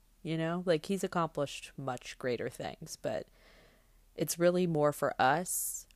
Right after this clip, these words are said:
her reaction, than it is for, for him to be named people's sexiest man.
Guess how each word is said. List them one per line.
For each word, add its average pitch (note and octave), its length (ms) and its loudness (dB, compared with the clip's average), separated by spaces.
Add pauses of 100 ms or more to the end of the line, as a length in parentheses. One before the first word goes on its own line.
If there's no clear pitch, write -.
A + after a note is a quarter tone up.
(140)
her D#3 220 2
reaction, D3+ 760 2
than C#3+ 120 -2
it C#3 140 -2
is C3 260 0
for, B2 720 -2
for - 220 -4
him B2+ 260 -8
to D3 100 -14
be B2 140 -10
named G2+ 460 -10
people's C3+ 400 -8
sexiest - 800 -6
man. - 320 -12